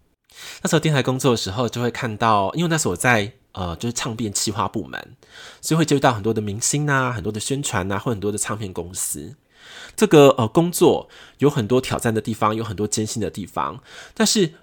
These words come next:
会让我觉得很棒的部分是，我可以看到很多的D J在现场主持活动时的风采，以及录制每一个节目的时候的用心，以及他们的专业的，呃，能力。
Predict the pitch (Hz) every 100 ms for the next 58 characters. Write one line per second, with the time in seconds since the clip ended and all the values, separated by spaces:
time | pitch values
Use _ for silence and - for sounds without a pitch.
0 | _ - 196 196 123 139 - 85 - 135
1 | 107 - 110 - 101 - - 92 87 147
2 | - 170 123 113 123 101 - 85 110 104
3 | 98 117 113 - 113 110 120 - - -
4 | 185 - 240 151 - 76 - 78 - -
5 | 98 95 156 117 - 87 98 127 127 -
6 | 117 - - - - - - - 123 175
7 | 185 - 170 120 85 - 107 - 98 117
8 | 107 95 107 104 107 185 123 - 127 127
9 | - - 98 104 98 - 110 110 101 85
10 | 71 - 90 87 98 196 -